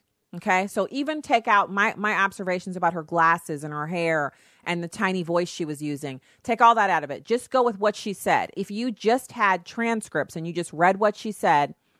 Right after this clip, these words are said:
you would see that she repeatedly said, before she even got there, that she was so afraid of flying, she might drive cross country. She said so many different things about how it just was gonna be such a hardship for her to get there. Yet her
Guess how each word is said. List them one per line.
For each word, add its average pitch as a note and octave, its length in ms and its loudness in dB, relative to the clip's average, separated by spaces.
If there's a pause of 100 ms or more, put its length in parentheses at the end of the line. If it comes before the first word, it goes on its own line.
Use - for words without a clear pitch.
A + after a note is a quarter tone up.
(140)
you G#3+ 100 -6
would A3 120 0
see D4+ 260 -2
that G#3 160 -4
she G#3 220 -6
repeatedly A#3+ 640 -4
said, F3 400 -2 (280)
before - 240 -2
she - 140 -2
even A#3+ 160 -2
got A3+ 240 4
there, E3 280 -2 (240)
that F#3 100 -10
she B3 120 -6
was A3 120 0
so B3 160 2
afraid A#3 280 0
of G3+ 100 -4
flying, G#3+ 420 0
she A#3+ 180 -6
might A3+ 220 -2
drive F#3+ 400 6
cross G#3 320 0
country. G3 520 -8 (280)
She C4 160 -4
said C#4 120 -6
so C#4+ 220 4
many G#4 160 0
different C4+ 300 0
things A#3+ 200 -2
about F3+ 200 0
how G3 280 0 (440)
it G#3+ 140 4
just - 180 -4
was G#3 120 0
gonna G#3 140 0
be G3+ 80 -2
such G3 200 -6
a F#3 40 -8
hardship G3 380 0
for F#3 80 -8
her F3+ 100 -4
to E3+ 80 -4
get G#3 220 -2
there. D#3 120 0
Yet F3 240 2
her C4+ 460 6